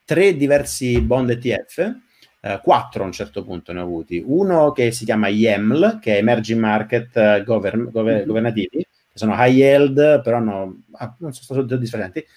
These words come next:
Speaker 1: Un altro era Wing, che è Fallen Angel Corporate, quindi corporate che hanno perso tanto e che stanno in ripresa, entrambi high yield.
Speaker 2: Questo
Speaker 1: Eh,
Speaker 2: rischio
Speaker 1: poi
Speaker 2: no?
Speaker 1: avevo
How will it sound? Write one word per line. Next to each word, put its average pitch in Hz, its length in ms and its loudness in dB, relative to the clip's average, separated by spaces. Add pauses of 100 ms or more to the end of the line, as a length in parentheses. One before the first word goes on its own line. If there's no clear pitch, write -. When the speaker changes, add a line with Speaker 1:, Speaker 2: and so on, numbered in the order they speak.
(280)
Speaker 1:
Un 127 100 -2
altro 160 240 4
era 135 100 6
Wing, 196 680 2 (240)
che 123 120 -4
è 113 40 -2
Fallen 160 420 2
Angel 127 400 -2
Corporate, 139 760 -4
quindi 117 220 -6
corporate 180 840 0 (200)
che - 100 -4
hanno 123 140 0
perso 135 320 2
tanto 127 840 0
e 127 80 -18
che 123 220 -6 (120)
stanno 135 260 -2
in 127 80 0
ripresa, 117 720 -4 (420)
entrambi 143 460 0
high 123 100 0
yield. 123 720 -2 (380)
Speaker 2:
Questo 107 200 -2
Speaker 1:
Eh, 107 40 2
Speaker 2:
rischio 107 220 0
Speaker 1:
poi 160 100 8
Speaker 2:
no? 139 60 6
Speaker 1:
avevo 120 380 2